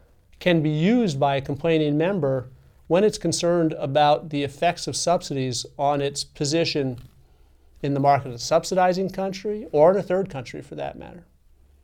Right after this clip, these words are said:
or in the world market. There is a second cause of action,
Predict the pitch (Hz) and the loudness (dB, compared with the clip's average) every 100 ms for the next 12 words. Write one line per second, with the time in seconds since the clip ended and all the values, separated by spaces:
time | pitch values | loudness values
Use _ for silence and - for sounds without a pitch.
0 | _ _ _ _ _ _ - 165 175 156 | _ _ _ _ _ _ 6 8 8 6
1 | 135 147 143 120 117 120 - - - _ | 2 0 0 -2 -6 -8 -20 -20 -20 _
2 | _ _ _ _ _ _ _ _ _ - | _ _ _ _ _ _ _ _ _ 0
3 | 180 220 269 277 - 285 220 175 - 139 | 6 6 4 0 0 0 0 0 2 2
4 | 127 127 120 117 - 143 | 0 -2 -4 -6 -10 -14